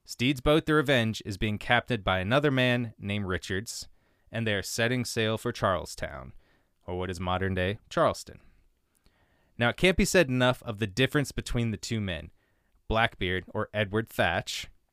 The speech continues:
was a taller, rougher-looking man with long black beard and crazy piercing eyes. Basically fits the narratives of what a pirate should be, and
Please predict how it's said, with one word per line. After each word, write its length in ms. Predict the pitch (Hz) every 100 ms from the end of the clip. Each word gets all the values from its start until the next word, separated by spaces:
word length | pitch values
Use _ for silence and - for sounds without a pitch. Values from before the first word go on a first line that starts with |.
| -
was 160 | 110
a 40 | 104
taller, 640 | - - 120 147 147 147 -
rougher-looking 1040 | 101 98 123 - 123 123 73 117 - 113
man 260 | 101 98 92
with 180 | 87 -
long 400 | 95 123 139 131
black 280 | 123 120 -
beard 320 | 104 101 98
and 200 | 101 92 -
crazy 560 | - 139 147 131 104
piercing 480 | 95 113 104 - 95
eyes. 380 | 80 - 64 - _ - -
Basically 400 | - 202 - 170
fits 300 | 143 131 120 -
the 100 | 113
narratives 440 | 107 104 98 92
of 60 | 95
what 120 | 90
a 40 |
pirate 460 | - - 98 90 -
should 380 | - - 143 123
be, 300 | 139 139 - _ _ _ -
and 520 | 110 107 107 95